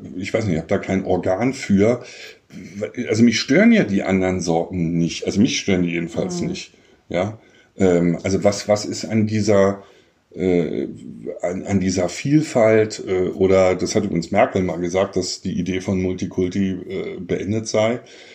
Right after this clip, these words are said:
Speaker 1: Ähm, wo ist das Problem? Wobei ich, ich ja, ja, von der anderen Seite komme, ich, ich schätze das, ich genieße das
Speaker 2: Ja,
Speaker 1: so.
Speaker 2: sehr.
Speaker 1: Äh, und gerade in einer Stadt, äh,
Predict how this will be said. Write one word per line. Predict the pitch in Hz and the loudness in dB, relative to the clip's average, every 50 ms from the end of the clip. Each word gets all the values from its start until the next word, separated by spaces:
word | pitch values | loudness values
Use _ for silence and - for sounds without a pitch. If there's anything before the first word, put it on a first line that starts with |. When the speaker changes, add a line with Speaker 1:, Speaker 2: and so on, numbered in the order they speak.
| - _ _ _ - | -20 _ _ _ 2
Speaker 1:
Ähm, | - 101 98 98 92 95 95 92 92 92 90 92 92 90 90 90 90 _ _ _ _ _ _ _ _ _ _ _ _ _ _ _ _ _ _ _ - - - _ _ _ - 123 - _ | 4 6 6 6 6 4 4 4 4 4 2 2 0 -2 -4 -6 -8 _ _ _ _ _ _ _ _ _ _ _ _ _ _ _ _ _ _ _ -20 -20 -20 _ _ _ -20 -20 -18 _
wo | - 117 104 95 107 117 | -6 -4 2 4 4 4
ist | 120 - | 6 4
das | 120 107 | 2 0
Problem? | - - 104 87 95 113 139 117 82 85 - - | 0 -2 0 2 2 4 4 4 2 0 -4 -2
Wobei | - 95 92 90 92 95 | 0 2 4 4 2 2
ich, | - 101 - - - _ _ _ _ _ _ _ _ - 135 123 - - | -2 -6 -8 -8 -10 _ _ _ _ _ _ _ _ -20 -20 -20 -16 -10
ich | - - - - _ _ _ _ - | -10 -10 -10 -10 _ _ _ _ -2
ja, | 110 107 104 101 95 92 - - - | 2 4 6 6 4 2 -4 -12 -8
ja, | - 87 98 92 85 | -2 0 0 0 0
von | - - 104 98 | 0 0 2 2
der | 95 85 | 2 2
anderen | 90 107 120 113 | 0 -2 -2 2
Seite | 98 98 98 - | 2 2 2 0
komme, | 98 - - 104 104 | -2 -2 -2 0 0
ich, | - 92 101 - - - | -2 -4 -10 -10 -14 -10
ich | - 101 - - | -10 -8 -4 -2
schätze | - 113 113 - - 117 | 0 0 0 0 -2 -2
das, | 92 87 - | -2 -2 -4
ich | - 82 - | -6 -8 -2
genieße | - 101 95 110 123 117 - 110 | 0 2 2 2 2 2 2 2
das | 104 92 82 | 2 2 2
Speaker 2:
Ja, | - - 101 104 117 135 139 | 2 2 4 4 4 4 2
Speaker 1:
so. | 139 | 0
Speaker 2:
sehr. | 147 147 151 156 156 156 156 - - - | -4 -4 -4 -4 -6 -8 -12 -16 -10 -2
Speaker 1:
Äh, | - 101 107 101 101 98 98 104 - | 2 4 6 6 6 6 6 4 4
und | - 104 95 - | 2 0 0 2
gerade | - 95 98 107 110 | 4 2 4 4 4
in | 104 101 | 2 0
einer | 87 98 101 101 | 0 0 0 0
Stadt, | 101 - 104 104 107 - - - - 359 - | 0 2 0 0 0 -2 -10 -14 -14 -14 -10
äh, | - | -10